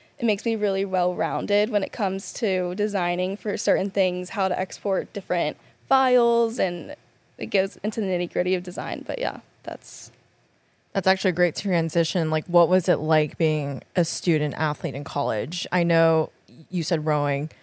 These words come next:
Speaker 2: There was,
Speaker 1: Mm-hmm.
Speaker 2: like, one girl my freshman year who was on the rowing team, and she
Speaker 1: <laughs>
Speaker 2: would be up at, like, five A M, which sounds horrible.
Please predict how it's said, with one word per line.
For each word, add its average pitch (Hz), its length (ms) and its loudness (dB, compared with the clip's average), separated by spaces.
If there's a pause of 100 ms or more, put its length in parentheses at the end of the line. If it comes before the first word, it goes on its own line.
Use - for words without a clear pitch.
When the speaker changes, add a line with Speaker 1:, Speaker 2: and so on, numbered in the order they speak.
Speaker 2:
There 233 180 0
was, 175 120 4
Speaker 1:
Mm-hmm. - 40 2
Speaker 2:
like, 170 140 0
one 160 420 2
girl 156 220 4
my 151 120 2
freshman 147 460 -4
year 147 220 -2
who 165 100 -2
was 156 160 2
on 139 160 -2
the 151 80 -2
rowing 113 320 -4
team, 240 400 -4
and 185 180 2
she 202 140 0
Speaker 1:
<laughs> 170 40 0
Speaker 2:
would 180 120 -2
be 208 160 0
up 135 160 2
at, 101 100 0
like, 180 200 0
five - 480 -2
A 78 180 -6
M, 52 360 -8 (240)
which 185 200 -2
sounds - 280 -4
horrible. 87 540 -6